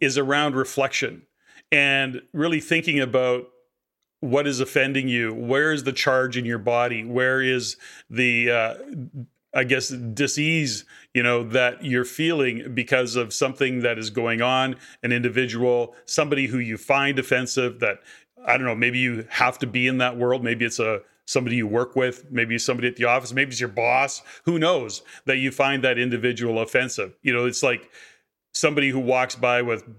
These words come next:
body odor or, or, you know, and somebody finds that offensive. So these are all things that are just interesting, I guess, when we unpack the whole conversation about being offended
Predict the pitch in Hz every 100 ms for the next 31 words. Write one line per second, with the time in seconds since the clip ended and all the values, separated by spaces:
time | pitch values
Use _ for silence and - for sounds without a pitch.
0 | 104 120 135 139 120 110 117 113 120 -
1 | 139 127 - 120 120 120 135 120 127 131
2 | 120 - 135 - 127 127 - 131 120 131
3 | 131 120 - 160 156 120 104 - - -
4 | - 160 151 214 254 220 196 - 185 180
5 | 143 143 131 127 139 160 156 156 139 -
6 | 127 123 123 131 - 123 120 120 120 127
7 | 127 123 _ - - - 120 110 127 -
8 | 123 113 113 127 120 120 117 110 104 165
9 | 180 127 123 123 120 110